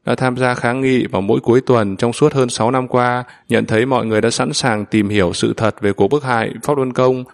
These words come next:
và bản chất tà ác của Đảng Cộng sản Trung Quốc hơn kể từ khi có dịch bệnh. Nhiều người ký bản kiến nghị đã bảo với ông Mã rằng họ sinh sống ở gần đó và đã thấy các học viên Pháp Luân Công đứng đây nhiều năm rồi. Gần đây họ mới đến ký vì họ đã thấy được bản chất tà ác của Đảng Cộng sản Trung Quốc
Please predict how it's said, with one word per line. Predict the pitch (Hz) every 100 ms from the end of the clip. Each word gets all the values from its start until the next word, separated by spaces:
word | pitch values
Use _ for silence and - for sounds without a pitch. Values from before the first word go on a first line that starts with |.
| -
và | 101
bản | 98 87
chất | - 165 - -
tà | 98
ác | 101 151 170
của | -
Đảng | 95 90
Cộng | - 110
sản | - 92 95
Trung | 123
Quốc | 117 160 156
hơn | 139 139 135 127 -
kể | 92
từ | 104
khi | - 123
có | 123
dịch | 127 110
bệnh. | 113 107 95 _ _ -
Nhiều | 110 107
người | 107 104
ký | 110
bản | 135 107
kiến | 95 110 135
nghị | 131 104
đã | 104
bảo | 110 90
với | 110
ông | 113 123
Mã | 123 127
rằng | 135 117 101 90 -
họ | - 104
sinh | - 123 120
sống | - 117
ở | 127
gần | 101 95
đó | 92 95 101 143 123
và | 101
đã | 107
thấy | - 107 123 -
các | 147
học | 123 117
viên | 123 123 123
Pháp | 143 139
Luân | 123
Công | 117 123 120
đứng | 110 120 131
đây | 120
nhiều | 113 104
năm | 104 120
rồi. | 110 101 92 92 - _
Gần | 107 107
đây | 110 131 127
họ | 113
mới | 113
đến | 110 110 120
ký | - 113 127 175 -
vì | 104
họ | 101 104
đã | 117
thấy | 117 135
được | 113 -
bản | 95 90
chất | - 170 -
tà | 107
ác | 92 131 160 -
của | 98
Đảng | 90 85
Cộng | 101
sản | 113 92 87
Trung | 117 120
Quốc | 151 160